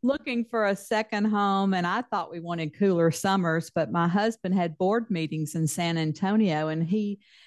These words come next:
said, "Every time I land in Texas, it just feels right."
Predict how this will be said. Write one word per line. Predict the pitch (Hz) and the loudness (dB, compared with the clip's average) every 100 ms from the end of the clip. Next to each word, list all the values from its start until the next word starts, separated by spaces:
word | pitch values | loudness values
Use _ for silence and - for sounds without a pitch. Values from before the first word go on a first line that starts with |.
| _ | _
said, | - 226 185 - | -4 0 0 0
"Every | 208 262 415 | -2 -2 -6
time | 277 302 285 | -2 0 2
I | 254 | 2
land | 240 220 226 220 | 0 -2 0 0
in | 190 180 | -2 -2
Texas, | - 240 240 - 165 277 | -2 -4 -4 -12 -6 -6
it | 330 | -4
just | 170 - - | -6 -6 0
feels | 202 196 160 - | 2 4 2 0
right." | 147 147 147 143 | 0 0 -2 -6